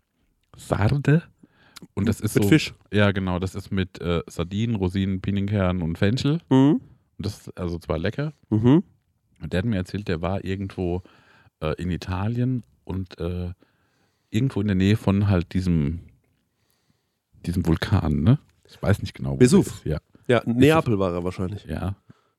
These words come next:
Speaker 2: Oder Bari.
Speaker 1: Ja, hat er irgendwas von Apulien gesagt? Ist das das da? Ey, da kenn ich mich
Speaker 2: Nee.
Speaker 1: aber nicht aus, ne? Aber
Speaker 2: Mhm.
Speaker 1: jedenfalls um den Vulkan wächst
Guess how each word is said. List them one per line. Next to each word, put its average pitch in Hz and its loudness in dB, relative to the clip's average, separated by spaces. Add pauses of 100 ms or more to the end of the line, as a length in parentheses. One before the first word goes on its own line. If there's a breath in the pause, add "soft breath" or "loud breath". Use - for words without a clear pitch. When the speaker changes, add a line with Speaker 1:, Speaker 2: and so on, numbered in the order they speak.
(120)
Speaker 2:
Oder 110 4
Bari. 113 2 (680)
Speaker 1:
Ja, - -12 (100)
hat 95 -8
er 107 -4
irgendwas 101 -6
von 101 -10
Apulien 143 -4
gesagt? 131 -6
Ist - -10
das - -12
das - -18
da? 113 -6
Ey, - -6
da 90 0
kenn 95 0
ich 101 -6
mich 104 0
Speaker 2:
Nee. 113 0
Speaker 1:
aber 113 2
nicht - -2
aus, - -12
ne? 85 -4
Aber 90 -2
Speaker 2:
Mhm. 131 2
Speaker 1:
jedenfalls 110 0
um 147 2
den 139 4
Vulkan 110 2 (1300 soft breath)
wächst - -2